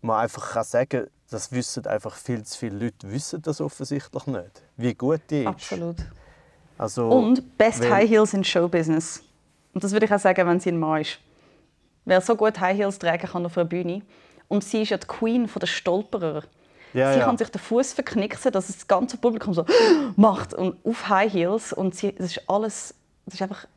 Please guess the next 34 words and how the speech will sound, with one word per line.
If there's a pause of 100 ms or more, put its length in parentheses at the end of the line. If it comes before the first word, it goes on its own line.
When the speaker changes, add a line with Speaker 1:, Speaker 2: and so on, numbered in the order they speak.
Speaker 2:
ihr
Skill. (500)
Speaker 1:
Sie
Speaker 2:
Neben
Speaker 1:
ist,
äh,
Speaker 2:
allem,
was
sie
auch
noch
kann. (320)
Speaker 1:
sie
ist
auch
das,
sie
ist
das
Scuola
Dimitri
gewesen,
oder? (1400)
Speaker 2:
Und
hat
Speaker 1:
Glaube
ich. (360)
Speaker 2:
aber
richtig (480)
das
Wichtigste
abgesandt (140)
von
dort.